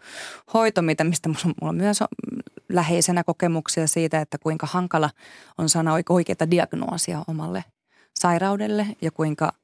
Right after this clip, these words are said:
sitten se oikea diagnoosi mahdollistaa sen, että sä saat oikeata hoitoa ja oikean lääkityksen. Että, että Suomessa myöskin, myöskin tuntuu olevan niin kuin monesti hyvin vaikeaa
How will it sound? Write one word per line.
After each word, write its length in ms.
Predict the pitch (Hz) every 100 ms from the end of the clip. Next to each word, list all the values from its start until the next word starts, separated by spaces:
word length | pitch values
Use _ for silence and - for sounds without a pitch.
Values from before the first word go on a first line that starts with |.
| _ _ _ _ -
sitten 340 | - 165 151 156
se 100 | 170
oikea 360 | 170 - 165
diagnoosi 600 | 170 165 170 151 151 160 - - _ _ -
mahdollistaa 440 | 160 160 156 - 165
sen, 180 | 160 151
että 100 | -
sä 60 |
saat 200 | 156 156
oikeata 320 | 156 151 160
hoitoa 460 | 156 160 156 - -
ja 100 | 170
oikean 360 | 156 147 151 156
lääkityksen. 640 | 151 - - - - 160 - - - - - - _ _ _
Että, 360 | 156 - - 151 - _ _ _ _ -
että 240 | 156 160
Suomessa 460 | - 151 160 - 156
myöskin, 520 | 151 151 - 175 135 - - _ _ _ _ _ - - _ _ - - 170
myöskin 300 | 160 - 156
tuntuu 300 | 156 151 156
olevan 300 | 160 160 156
niin 120 | 165
kuin 100 | 160
monesti 360 | 160 160 156 -
hyvin 200 | 175 156
vaikeaa 300 | 170 156 -